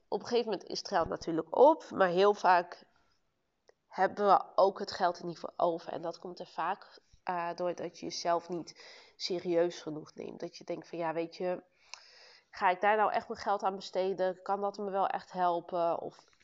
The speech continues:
ik ben het gewoon zelf niet waard." Dan kom je ook weer op het stukje mindset. Ehm, dat je daarin gewoon nog heel erg aan je vertrouwen mag werken. En juist doordat je geen geld besteedt aan bijvoorbeeld coaching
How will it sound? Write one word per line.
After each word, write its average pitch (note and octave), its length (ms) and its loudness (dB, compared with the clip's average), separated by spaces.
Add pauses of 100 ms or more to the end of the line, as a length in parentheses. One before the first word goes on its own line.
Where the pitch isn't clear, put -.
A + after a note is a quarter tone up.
(140)
ik - 160 -12
ben F#3 160 -2
het F#3 160 -6
gewoon F#3 240 -4
zelf F3 300 0
niet F#3+ 160 -8
waard." D#3+ 440 -2
Dan F3 140 -6
kom - 120 -10
je - 140 -6
ook F#3 180 -2
weer F3+ 100 0
op F3 80 -4
het - 120 -18
stukje - 320 -10
mindset. E3 840 -6 (560)
Ehm, F3+ 560 -10
dat F#3 380 -6
je E3 80 -12
daarin F3+ 520 0
gewoon E3+ 480 -4 (260)
nog F#3 200 -8
heel F#3+ 140 2
erg F3+ 140 -2
aan - 120 -4
je E3 60 -6
vertrouwen E3+ 380 0
mag D3+ 160 -6
werken. E3+ 580 -6 (480)
En F3+ 200 -4
juist F#3 300 0
doordat F#3+ 400 -2
je - 60 -18
geen E3+ 200 -8
geld E3+ 320 -6
besteedt - 380 -12
aan G#3 160 -2
bijvoorbeeld B3 380 -6
coaching F3 640 -4